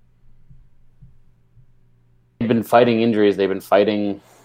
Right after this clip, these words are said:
whatever the whole season, and their opening day s-, lineup versus, you know, what it was supposed to be versus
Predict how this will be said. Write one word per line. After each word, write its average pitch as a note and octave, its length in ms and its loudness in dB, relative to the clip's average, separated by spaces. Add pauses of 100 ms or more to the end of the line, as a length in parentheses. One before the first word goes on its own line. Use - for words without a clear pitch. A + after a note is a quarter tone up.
(440)
whatever F#2+ 520 0
the F2 220 -2
whole F#2+ 180 0
season, F#2 600 -4
and E2 440 -12 (180)
their E2 220 -4
opening G2 320 -2
day F#2+ 320 2
s-, - 200 -18
lineup F#2 420 -2
versus, F2 600 -10
you F#2 120 -6
know, E2 80 -2
what G#2+ 140 4
it G#2 40 2
was G2+ 80 2
supposed - 280 0
to G2 80 -6
be G2 100 4
versus F#2 460 -4